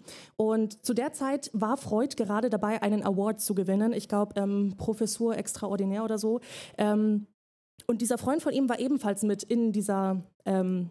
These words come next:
Kategorie drin und hatte gegen ihn angetreten sozusagen. Und obwohl er seinen, mochte er seinen Onkel nicht. Und daraus hat, hat er dann interpretiert, dass er eifersüchtig auf seinen Kumpel war, der ebenfalls diesen Preis hätte gewinnen können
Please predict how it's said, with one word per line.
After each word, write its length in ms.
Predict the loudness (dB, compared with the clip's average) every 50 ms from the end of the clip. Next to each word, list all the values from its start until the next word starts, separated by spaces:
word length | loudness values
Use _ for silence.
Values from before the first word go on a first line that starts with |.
| -8 -12
Kategorie 560 | -4 -4 -2 -2 0 0 0 2 2 2 2
drin 220 | 2 2 2 2 2
und 280 | 2 2 0 0 0
hatte 160 | -2 -4 -4 -2
gegen 200 | 0 0 2 2
ihn 140 | 0 0
angetreten 460 | 0 2 2 2 0 0 -2 -4 -2 -2
sozusagen. 540 | -4 -6 -6 -6 -8 -6 -6 -6 -6 -4 -2
Und 260 | 0 0 0 0 0
obwohl 460 | -2 0 2 2 2 2 2 2 0 0
er 420 | 0 0 2 2 2 0 0 0
seinen, 280 | 0 0 0 2 2 2
mochte 240 | 2 0 0 0 -2
er 80 | -2 0
seinen 180 | 0 0 0
Onkel 340 | 0 -2 -4 -2 -2 -4 -4
nicht. 280 | -4 -4 -8 -10 -12 -18 -20 -20 -20 _
Und 120 | -2 0 0
daraus 280 | 0 0 -2 -2 -2
hat, 120 | -6 -8 -8 _ -8
hat 140 | -4 -2
er 60 | -2 0
dann 220 | 0 0 0 0
interpretiert, 680 | 0 2 0 0 0 0 -4 -6 -2 0 0 0 2 0
dass 140 | -2 -2
er 180 | 0 -2 0 0
eifersüchtig 720 | 0 -2 0 0 -2 0 0 -2 -4 -4 -6 -10 -6 -4
auf 140 | -4 -4 -2
seinen 420 | -2 -2 0 0 0 0 0 -2
Kumpel 400 | -2 -2 -2 -2 0 0 0 0
war, 160 | 0 -2 -2
der 140 | -2 -2 -2
ebenfalls 360 | 0 0 0 0 0 -2 0
diesen 200 | 0 -2 -2 -2
Preis 260 | -2 -2 -4 -4 -2 -2
hätte 140 | -2 -2
gewinnen 300 | -2 0 0 2 0 0 0
können 360 | -2 0 0 2 2 2 0